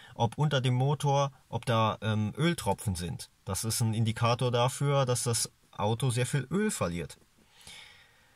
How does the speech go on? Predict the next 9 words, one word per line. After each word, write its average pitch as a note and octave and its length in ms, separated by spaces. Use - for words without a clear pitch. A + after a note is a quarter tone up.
Schau C3 300
dir B2 240
an, C3 580
wie A#2 120
die B2+ 120
Karosserie A#2+ 640
an A#2 100
sich D3 460
ist. - 400